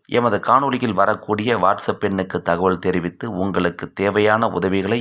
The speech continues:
எம்மிடமிருந்து பெற்றுக்கொண்டு பயன்பெறுங்கள். ஆண் பெண்ணை வசியம் செய்ய வேண்டுமென்று நீங்கள் நினைத்தால், அமாவாசை தினத்தன்று மயானத்திற்கு சென்று காலை வேளையில் பிறர் கண்ணுக்கு படாதவாறு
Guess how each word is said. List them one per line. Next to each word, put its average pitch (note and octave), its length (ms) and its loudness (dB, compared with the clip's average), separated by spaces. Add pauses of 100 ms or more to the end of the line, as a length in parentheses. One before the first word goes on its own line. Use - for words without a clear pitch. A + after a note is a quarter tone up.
எம்மிடமிருந்து F2+ 600 0
பெற்றுக்கொண்டு G#2+ 600 -4
பயன்பெறுங்கள். E2+ 680 -2 (240)
ஆண் F3 300 2
பெண்ணை A#2+ 360 0 (140)
வசியம் A#2 460 0
செய்ய G#2+ 220 2
வேண்டுமென்று G#2+ 540 0
நீங்கள் F2+ 360 -2
நினைத்தால், F2 500 0 (180)
அமாவாசை C#3 600 4
தினத்தன்று F#2 680 0 (260)
மயானத்திற்கு B2+ 840 0
சென்று F2+ 380 0 (260)
காலை C3 420 2
வேளையில் F#2+ 520 0 (420)
பிறர் A2+ 320 2
கண்ணுக்கு A#2+ 540 0
படாதவாறு F#2 720 4